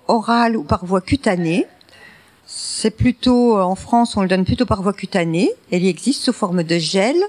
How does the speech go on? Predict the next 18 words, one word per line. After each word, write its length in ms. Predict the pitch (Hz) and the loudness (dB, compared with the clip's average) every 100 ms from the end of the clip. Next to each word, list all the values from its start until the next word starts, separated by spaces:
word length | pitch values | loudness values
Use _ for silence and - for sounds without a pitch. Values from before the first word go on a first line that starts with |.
| - _ _ _ _ - | -4 _ _ _ _ -6
ou 60 | |
sous 160 | 190 226 | -2 -2
forme 300 | - 254 226 | 0 0 2
de 80 | 226 | 0
timbre. 540 | - 190 160 160 156 156 _ - | -2 -2 -2 -4 -6 -8 _ -6
Donc, 220 | 180 180 | -2 0
des 120 | 196 | -2
timbres 360 | 175 262 311 226 | -2 0 0 -2
qui 160 | - | -2
restent 260 | 208 214 - | -2 -2 -4
collés 280 | - 226 254 | -2 0 0
plusieurs 360 | - 208 226 | -2 0 0
jours, 300 | 226 285 269 - | -2 -2 -2 -2
qui 140 | 220 | -4
résistent 420 | 214 214 254 - | -2 -2 -4 -2
à 80 | 233 | 0
l'eau, 220 | 226 226 214 _ - _ | 2 0 -2 _ -20 _
hein. 120 | - | -8